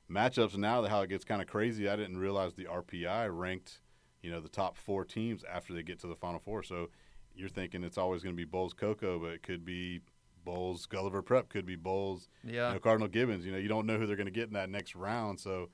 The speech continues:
Speaker 1: I think they move on, so it'll be interesting to see how it shakes out and who they gotta play next week.
Speaker 2: Yeah, I think, um, you know, Bolles played South Walton, uh, in Matt Toblin's first year, and, um, South Walton came here and Bolles beat 'em sixty-two to six.
Speaker 1: Yeah.
Speaker 2: So,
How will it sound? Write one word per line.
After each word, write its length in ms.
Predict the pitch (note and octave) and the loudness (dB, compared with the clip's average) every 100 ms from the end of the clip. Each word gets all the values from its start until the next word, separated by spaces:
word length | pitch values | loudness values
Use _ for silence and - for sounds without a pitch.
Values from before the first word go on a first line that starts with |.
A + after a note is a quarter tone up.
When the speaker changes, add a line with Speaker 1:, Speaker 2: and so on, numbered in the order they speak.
| - - - | -14 -20 -8
Speaker 1:
I 60 | G2+ | -2
think 200 | D3+ C3+ | 2 4
they 80 | A2+ | 6
move 240 | A2+ A2+ | 8 8
on, 220 | A2+ A#2 | 8 8
so 100 | G2+ | 6
it'll 120 | G#2 G#2 | 4 4
be 120 | G#2 | 2
interesting 500 | A2+ A#2 A2 - G#2 | 0 0 -2 -2 -2
to 60 | F2+ | -2
see 260 | - A2+ | -2 -2
how 200 | F#2 G2 | 2 2
it 80 | F2+ | 0
shakes 320 | - F#2+ E2 | -2 -4 -2
out 160 | G2+ F#2 | 0 0
and 100 | F2 | -2
who 60 | |
they 140 | F#2 F2 | -2 0
gotta 180 | F2 E2 | 0 -2
play 240 | F#2 F2 | -2 -2
next 220 | E2+ - | -4 -6
week. 180 | F#2 F2+ | -6 -4
Speaker 2:
Yeah, 220 | B2+ B2+ A#2 | 0 0 2
I 80 | |
think, 360 | B2 C3+ B2+ - | 0 -2 -6 -4
um, 300 | B2 A2 G#2+ | -4 -4 -8
you 80 | A#2+ | -12
know, 100 | A2 | -12
Bolles 360 | A2 A#2+ B2 G#2+ | -8 -6 -8 -10
played 340 | - B2+ A#2 | -2 -2 -2
South 320 | G#2+ A#2 A#2 | -2 -4 -2
Walton, 420 | - A#2+ A2 A#2 A2 - - - | -4 -4 -4 -6 -6 -12 -20 -10
uh, 180 | - A2+ A2 | -4 -2 -2
in 100 | A#2 | -2
Matt 220 | B2+ - - | -2 -4 -4
Toblin's 420 | D3 C#3+ B2+ G#2+ | 0 2 2 0
first 440 | - F3 E3+ - | 2 2 2 0
year, 320 | A#2 A2 A2 G#2+ - - _ | -4 -2 -2 -6 -16 -20 _
and, 560 | A2+ A2+ A2 A2 A2 A2+ - | -6 -2 -2 -4 -6 -8 -14
um, 460 | A2+ G#2+ G2+ G#2 G#2+ | -12 -10 -10 -12 -6
South 240 | - G#2+ | -2 -2
Walton 240 | A2+ G#2+ G#2 | -2 -4 -4
came 260 | B2 A2+ | -4 -2
here 140 | A2 A2 | -2 -2
and 100 | G#2 | -2
Bolles 220 | G#2+ G#2 | -6 -6
beat 180 | A#2 G#2 | -6 -8
'em 100 | G2+ | -6
sixty-two 520 | - A#2 A2 G#2 A2+ | -6 -6 -6 -8 -8
to 60 | |
six. 340 | G2+ B2 A2+ A#2+ | -4 -4 -4 -4
Speaker 1:
Yeah. 80 | G#2+ | -2
Speaker 2:
So, 180 | A#2 | -2